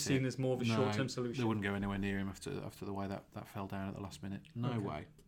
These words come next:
Speaker 2: No chance.
Speaker 1: I'd be amazed. Uh,
Speaker 2: Yeah.
Speaker 1: you know, they got burned on that one, so I don't know why you'd go back for him.
Speaker 2: No,
Speaker 1: Doesn't
Speaker 2: absolutely.
Speaker 1: seem like he wants to be at Wolves, so.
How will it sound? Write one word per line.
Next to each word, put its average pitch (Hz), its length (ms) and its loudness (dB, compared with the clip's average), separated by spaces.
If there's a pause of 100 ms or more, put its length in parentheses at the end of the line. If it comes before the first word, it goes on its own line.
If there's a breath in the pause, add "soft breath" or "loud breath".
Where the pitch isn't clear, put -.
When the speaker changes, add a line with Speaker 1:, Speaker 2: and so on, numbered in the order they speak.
Speaker 2:
No 135 140 -2
chance. - 460 -14
Speaker 1:
I'd 110 120 4
be 107 100 6
amazed. 98 640 0
Uh, 87 180 -2
Speaker 2:
Yeah. 120 120 -2
Speaker 1:
you 113 100 -2
know, 95 100 -2
they 95 120 -2
got 95 160 -4
burned 95 500 -2
on 92 80 -6
that 92 160 -6
one, 92 200 -8
so - 180 -6
I 107 320 -6
don't 104 100 -6
know 101 60 -4
why 98 220 -4
you'd 92 120 -10
go - 80 -10
back - 220 -10
for - 100 -10
him. 95 140 -12 (120)
Speaker 2:
No, 135 200 -4 (240)
Speaker 1:
Doesn't 110 160 -2
Speaker 2:
absolutely. 110 100 -10
Speaker 1:
seem 107 220 0
like 92 140 0
he 95 40 -2
wants 95 220 -2
to 95 80 -8
be 98 80 -2
at 95 80 -2
Wolves, 101 320 -4
so. 101 240 -4